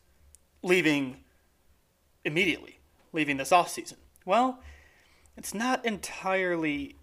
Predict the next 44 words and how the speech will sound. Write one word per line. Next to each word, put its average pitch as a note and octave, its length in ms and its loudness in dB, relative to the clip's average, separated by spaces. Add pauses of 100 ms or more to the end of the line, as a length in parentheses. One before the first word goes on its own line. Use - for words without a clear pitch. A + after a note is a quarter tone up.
(260)
accurate F3 600 4
given D#3+ 280 2
the D3+ 100 -2
report. - 480 -10
So D#3+ 100 -4
this G#3+ 200 2
is - 40 -12
coming A#3 240 2
from G3 180 -2
N F3+ 120 2
B F#3 80 -4
C G3 120 -2
Sports F3 300 2
Chicago, C#3+ 380 0
my D3+ 120 0
guys D#3+ 240 6
over D#3+ 200 6
there, C#3+ 240 0
and D#3 160 -6 (480)
David G3+ 260 6
Kaplan's E3+ 460 4
got C#3+ 180 2
the - 60 -12
scoop. - 340 -2 (1160)
And D3 340 2
which, E3 160 2
by F3 160 8
the E3 80 6
way, D3 240 2
shout G#3+ 240 4
out F#3 140 4
to F3 60 -10
Cap. - 440 0 (240)
He - 100 -10
walked F#3+ 240 0
twenty-nine E3+ 440 4
miles D#3 320 4
this E3 180 -2
week D#3+ 220 0
for C#3 300 -6
Bernie's D#3+ 360 4
Book D#3+ 240 0
Bank D#3 300 2 (380)
charity D#3+ 460 2